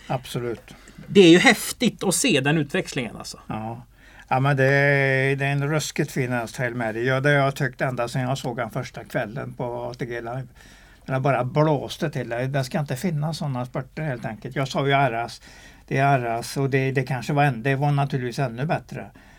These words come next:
Speaker 1: Men det var ju en bra jämförelse då.
Speaker 2: Ja.
Speaker 1: Och den har ju, den har ju tålt att upprepas flera gånger.
Speaker 2: Mm. Och när man säger Arras mått i Sören Englunds värld så, så vet de som, som har varit här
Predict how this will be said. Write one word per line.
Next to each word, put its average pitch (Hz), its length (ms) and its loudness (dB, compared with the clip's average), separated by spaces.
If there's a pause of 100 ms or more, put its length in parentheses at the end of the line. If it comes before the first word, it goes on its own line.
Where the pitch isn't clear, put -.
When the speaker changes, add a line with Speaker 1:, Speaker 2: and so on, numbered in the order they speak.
(280)
Speaker 1:
Men 131 180 2
det 135 100 4
var 143 160 6
ju 147 100 6
en 147 100 4
bra 139 180 4
jämförelse 135 540 2
då. 135 440 2 (240)
Speaker 2:
Ja. 135 280 -2 (140)
Speaker 1:
Och 143 120 -2
den 143 180 6
har 160 60 4
ju, 160 300 2
den 156 180 2
har 160 80 2
ju 156 80 0
tålt 147 300 0
att 147 120 2
upprepas 135 400 -4
flera 127 300 -2
gånger. 120 500 -6
Speaker 2:
Mm. 190 260 2
Och 180 140 6
när 180 100 8
man 185 140 6
säger 190 220 4
Arras 170 400 6
mått - 480 -2
i 156 120 0
Sören 160 280 2
Englunds 151 340 0
värld 131 200 -4
så, 147 260 0
så 151 180 -2
vet 151 260 0
de 143 220 -2
som, 131 340 -6 (120)
som 139 240 -6
har 135 60 -2
varit 151 200 -2
här 147 300 0